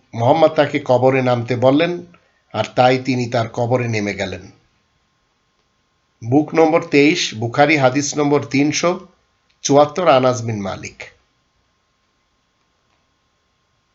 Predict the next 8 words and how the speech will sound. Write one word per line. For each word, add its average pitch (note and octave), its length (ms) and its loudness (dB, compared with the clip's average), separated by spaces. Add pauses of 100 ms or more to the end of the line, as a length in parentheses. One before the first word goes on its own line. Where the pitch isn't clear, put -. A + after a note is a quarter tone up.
(760)
দুই C#3+ 200 6
নম্বর G#3 440 2
ময়লাযুক্ত F3+ 640 2
হাদিস F#3 340 0
শোনেন, G3 300 -2 (1000)
কিতাব F3+ 480 2
আল D#3+ 180 6
উম, E3+ 480 2